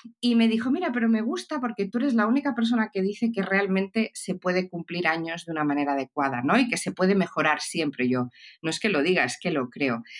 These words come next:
Entonces me dijo, "Vale, pues te voy a ofrecer un trabajo".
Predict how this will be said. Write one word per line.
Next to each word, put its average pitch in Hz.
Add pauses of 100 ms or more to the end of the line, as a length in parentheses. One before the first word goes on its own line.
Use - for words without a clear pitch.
(160)
Entonces 214
me 220
dijo, 190
"Vale, 185
pues 202
te 202
voy 247
a 320
ofrecer 226
un 175
trabajo". 139